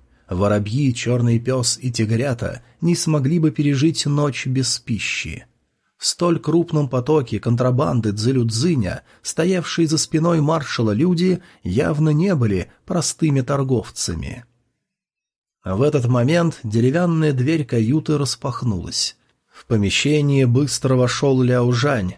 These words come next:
сложил руки в приветственном жесте так, как будто они уже давно были знакомы, а затем закрыл за собой дверь. Гуюню пришлось вернуть на переносицу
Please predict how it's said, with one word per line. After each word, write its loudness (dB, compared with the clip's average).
сложил 2
руки 2
в -4
приветственном 0
жесте -2
так, -6
как -2
будто -2
они 2
уже 0
давно 2
были 0
знакомы, -2
а -4
затем 0
закрыл 2
за 0
собой 2
дверь. -4
Гуюню 2
пришлось -2
вернуть 0
на 0
переносицу 0